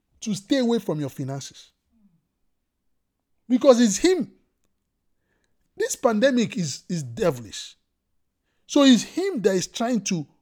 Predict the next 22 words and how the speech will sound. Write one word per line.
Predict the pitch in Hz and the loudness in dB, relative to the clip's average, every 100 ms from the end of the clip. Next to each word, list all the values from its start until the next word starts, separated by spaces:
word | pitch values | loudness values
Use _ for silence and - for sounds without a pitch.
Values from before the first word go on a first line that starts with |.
| _ | _
cause | - - 208 - - _ _ _ | -12 -6 -6 -8 -20 _ _ _
harm | _ - 214 170 127 _ _ | _ -10 -6 -6 -8 _ _
and | 143 | -12
havoc. | 123 - 151 120 _ - _ _ _ _ _ _ - | -12 -10 -10 -10 _ -20 _ _ _ _ _ _ -8
So | - | -2
you | 262 349 | 0 0
need | 403 | -2
to | - | -4
tell | 196 - 269 | -6 -4 -2
him | 269 | -2
to | - 175 | -4 -6
stay | - - | -6 -2
away | 208 190 | 0 0
from | 185 147 | -2 -8
your | 123 | -10
finances. | - 131 139 127 - - _ _ _ _ _ _ _ _ _ - | -14 -14 -14 -16 -20 -20 _ _ _ _ _ _ _ _ _ -8
And | 185 190 | -8 -4
ask | 262 262 - | 0 0 0
the | 180 165 _ _ - | -6 -6 _ _ 0
angels | 247 214 208 208 - - | 2 4 4 4 0 -14
of | 139 120 | -16 -14
God | 156 151 | -14 -14